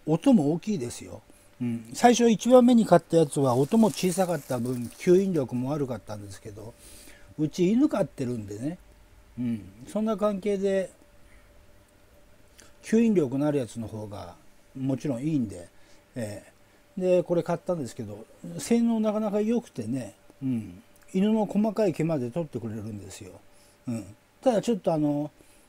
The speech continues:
コンセントのコード、うん。あそこで引っかかっちゃうんですよね。そこがちょっと問題なんですけども、あとは正常に動きますんで、え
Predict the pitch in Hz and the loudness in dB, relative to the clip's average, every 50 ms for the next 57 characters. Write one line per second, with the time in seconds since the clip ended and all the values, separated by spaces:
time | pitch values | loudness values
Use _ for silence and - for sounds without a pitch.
0 | _ - - - 285 359 349 302 240 - 190 170 147 - - 123 117 107 - - | _ -18 -2 0 2 4 4 2 2 0 -4 -4 -4 -6 -6 -8 -8 -8 -10 -12
1 | - - 120 117 117 113 110 110 - - - 262 233 156 110 92 - - _ - | -10 -8 -6 -6 -4 -6 -8 -10 -8 -4 2 2 2 2 0 -6 -12 -16 _ -20
2 | _ _ _ _ 131 120 110 104 92 90 - - - - - 156 175 - - - | _ _ _ _ -8 -6 -6 -8 -10 -14 -20 -20 -20 -4 -2 -2 -2 -2 -4 -6
3 | 269 247 254 - - - - 233 208 233 226 - - 175 135 110 101 101 107 117 | -2 -2 -2 -2 -2 -6 -8 -6 -4 -4 -6 -4 -4 -6 -6 -4 -8 -10 -12 -12
4 | 110 117 127 143 143 - _ - - - _ - - - - - 202 - 262 254 | -10 -8 -8 -8 -10 -12 _ -20 -20 -20 _ -20 -20 -16 -10 -10 -8 -6 -4 -4
5 | 254 240 - 240 214 180 175 147 135 135 135 139 135 135 135 135 131 127 120 104 | -4 -4 -4 -6 -6 -4 -4 -2 -2 0 0 0 0 -2 -2 -2 -4 -4 -6 -8
6 | 95 - - - 110 98 98 101 104 101 92 90 - - - - - - 190 185 | -8 -12 -16 -16 -16 -16 -14 -14 -14 -14 -16 -18 -20 -20 -20 -20 -8 -6 -4 -2
7 | - 185 160 123 113 - 151 139 131 120 135 127 127 123 117 117 117 113 - - | 0 0 -2 -2 -2 -2 -2 -2 -2 -4 -6 -6 -4 -4 -4 -4 -6 -8 -12 -18
8 | _ _ - - _ _ _ _ _ - _ _ _ _ _ - 127 135 131 113 | _ _ -20 -20 _ _ _ _ _ -20 _ _ _ _ _ -4 -2 -2 -2 -2
9 | 127 123 117 110 - - 98 92 87 85 - - - _ _ _ - - - - | -4 -6 -6 -6 -10 -14 -16 -16 -16 -20 -20 -20 -20 _ _ _ -14 -14 -14 -14